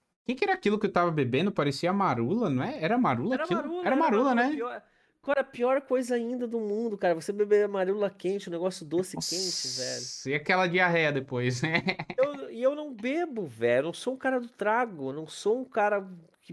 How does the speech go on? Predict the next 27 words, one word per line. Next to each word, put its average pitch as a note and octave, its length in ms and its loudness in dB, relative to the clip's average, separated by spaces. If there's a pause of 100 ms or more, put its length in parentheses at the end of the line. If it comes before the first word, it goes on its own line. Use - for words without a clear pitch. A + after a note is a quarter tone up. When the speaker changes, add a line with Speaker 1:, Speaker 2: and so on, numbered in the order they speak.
(120)
Speaker 2:
bebe F3+ 300 4
toda F#3 280 -2
semana. D#3+ 540 -4
Eu D3+ 40 -4
bebo G3+ 300 0
muito A#3 640 -2
esporadicamente. F3+ 640 0
Speaker 1:
Eu G3+ 40 2
jurava A3+ 380 4
que A3+ 80 0
tu A3+ 100 -2
curtia G#3+ 340 0
um G#3+ 60 2
destilado E3+ 840 2
assim, D#3 480 -2
que F3 120 -12
vai D3 140 -2
fechar D3+ 360 -2
a C#3+ 40 4
live C3+ 400 0
e C#3+ 40 -6
vai C#3 300 -4
acender B2+ 500 -2
um D3+ 80 -2
charuto. C3+ 460 0
Speaker 2:
Se G#3+ 80 2
é, C4+ 240 0